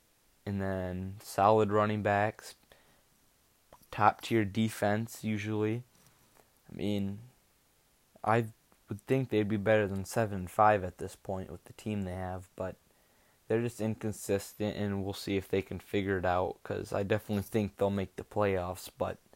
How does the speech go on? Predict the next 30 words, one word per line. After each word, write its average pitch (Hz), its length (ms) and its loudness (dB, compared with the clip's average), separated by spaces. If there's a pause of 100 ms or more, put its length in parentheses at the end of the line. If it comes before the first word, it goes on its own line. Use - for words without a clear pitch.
(760)
they 104 100 0
do 117 160 6
have 117 140 10
a 98 180 -6
big 113 260 4
game 120 280 2
versus 113 240 0
the 107 100 0
Vikings, 95 760 -2
'cause 98 220 -4
the 101 80 -4
Vikings 101 560 0
are 98 60 -2
sitting 92 360 -8
right 101 240 4
behind 107 400 -2
them 104 140 -2
at 101 140 -6
the - 80 -16
seven 92 440 -4
seed, 95 360 -8 (1120)
and 98 320 0
that 104 220 4
is 90 160 -2
a 90 80 -8 (120)
big 95 280 0
game. 95 480 -6 (1000)
I - 60 -6
mean, 98 260 -2
if 98 300 -6